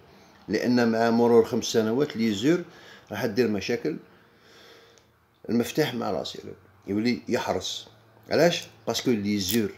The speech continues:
هاديك تاع دخل وخرج مدة خمس سنوات كاملة، راه الحديد راح ينتكل، ولي بي انت تولي كي تدخل المفتاح بعد خمس سنوات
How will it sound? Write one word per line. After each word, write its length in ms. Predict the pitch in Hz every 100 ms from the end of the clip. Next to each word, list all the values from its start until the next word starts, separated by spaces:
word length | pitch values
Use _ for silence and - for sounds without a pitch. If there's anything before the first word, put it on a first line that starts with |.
| - - _ _ -
هاديك 460 | 120 120 107 101
تاع 200 | - 104
دخل 480 | 95 117 - 110 101
وخرج 480 | 98 - 104 127 101
مدة 300 | 101 90 95
خمس 260 | - 107
سنوات 580 | - - 98 92 82 -
كاملة، 540 | - 123 110 113 139 - - _ _
راه 240 | 98 104
الحديد 400 | 98 - 95 113
راح 180 | 95 98
ينتكل، 400 | 101 101 - 107 101 - _ _ -
ولي 280 | 131 139
بي 420 | 120 101 202 240 - -
انت 120 | -
تولي 280 | 131 131 123
كي 120 | 139
تدخل 260 | 113 131 123
المفتاح 360 | 113 - 107
بعد 300 | 85 110 101
خمس 240 | 104 110 98
سنوات 500 | 104 95 120 170